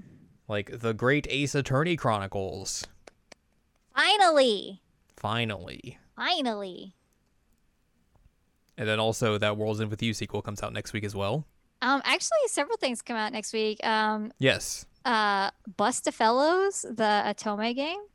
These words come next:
Speaker 1: Oh my god.
Speaker 2: is coming out next week. Did you know that?
Speaker 1: I did not know that.
Speaker 2: Uh, is it on your list?
Speaker 1: Nope.
Speaker 2: Bustafellos next week. Um,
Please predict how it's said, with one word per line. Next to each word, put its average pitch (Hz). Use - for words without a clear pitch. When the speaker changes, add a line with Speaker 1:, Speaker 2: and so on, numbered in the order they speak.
Speaker 1:
Oh 117
my 98
god. 73
Speaker 2:
is 254
coming 269
out 277
next 302
week. 370
Did 233
you 233
know 226
that? 302
Speaker 1:
I 120
did 117
not 123
know 95
that. 87
Speaker 2:
Uh, 208
is 220
it 220
on 214
your 214
list? 240
Speaker 1:
Nope. 117
Speaker 2:
Bustafellos 233
next 202
week. 240
Um, 202